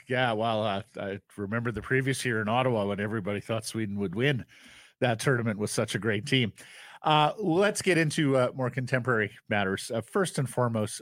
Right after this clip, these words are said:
Uffe, we've gone across the Atlantic to Sweden to get your take on why Elias Pettersson is not re-signing with the Vancouver Canucks yet.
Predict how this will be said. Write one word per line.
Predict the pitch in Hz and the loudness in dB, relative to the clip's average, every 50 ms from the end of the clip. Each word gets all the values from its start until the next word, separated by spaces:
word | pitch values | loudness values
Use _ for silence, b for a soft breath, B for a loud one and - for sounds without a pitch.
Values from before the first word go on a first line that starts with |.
| - | -4
Uffe, | 151 143 - - 143 131 | -4 -2 0 2 0 2
we've | 120 127 127 131 123 | 2 0 -2 -2 0
gone | - 139 131 123 | 2 2 2 2
across | 123 123 - - - 156 151 151 151 - | 2 -2 -4 -2 0 2 2 2 0 0
the | - 151 131 | 2 2 2
Atlantic | 123 - 113 117 117 113 113 123 - - | 2 2 0 0 0 2 2 0 -2 -2
to | - 113 | -6 -6
Sweden | - - - 117 107 98 98 92 90 110 - | -6 -4 -2 -2 -2 0 -2 -2 -4 -4 -6
to | - 107 | -6 -4
get | 95 120 113 - - | 0 0 0 -2 -2
your | 117 110 127 127 120 | -4 -2 -2 -2 -2
take | - - 107 101 104 - | 0 0 0 0 0 -2
on | - 90 92 92 90 90 - _ _ _ _ _ _ _ _ - | -2 -4 -2 -2 -4 -6 -10 _ _ _ _ _ _ _ _ -6
why | 101 113 139 160 170 170 175 170 170 170 160 | -2 2 4 6 6 6 6 6 4 2 2
Elias | 156 143 143 151 156 151 - - | 2 2 2 2 2 2 0 0
Pettersson | - 160 156 139 147 135 - - 156 139 127 | 2 2 2 4 2 2 2 2 0 0 0
is | 135 120 - | 0 0 0
not | 151 147 147 139 | 2 2 2 2
re-signing | 135 147 139 - - 156 143 151 147 135 131 | 0 -2 -2 0 2 2 2 2 2 2 0
with | 127 131 123 | -2 -2 -2
the | - 131 | -2 0
Vancouver | 117 131 135 131 - 139 135 110 123 120 | 0 0 0 0 0 -2 -2 -2 -2 -4
Canucks | - - 135 117 113 113 - - - | -2 -2 0 0 0 -2 -4 -6 -6
yet. | 117 104 98 98 | -4 -4 -4 -4